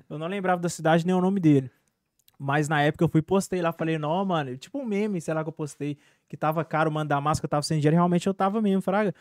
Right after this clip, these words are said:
E ele foi e chamou, mano, e falou que ia comprar o manda massa pra mim, pá.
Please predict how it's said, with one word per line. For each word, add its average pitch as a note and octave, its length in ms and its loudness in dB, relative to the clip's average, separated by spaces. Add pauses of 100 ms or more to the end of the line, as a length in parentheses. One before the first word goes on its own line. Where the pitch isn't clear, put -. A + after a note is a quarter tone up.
(420)
E D#3 80 0
ele F3+ 160 2
foi F#3 160 0
e - 20 2
chamou, A3+ 460 0
mano, F3+ 280 -4 (580)
e C#3+ 360 -2
falou F3 400 0
que G#3+ 140 -6
ia F3+ 340 0
comprar F3+ 340 0
o F#3 40 -2
manda F3 240 0
massa E3 220 -2
pra D#3 220 0
mim, F3 180 -4
pá. F#3 360 -6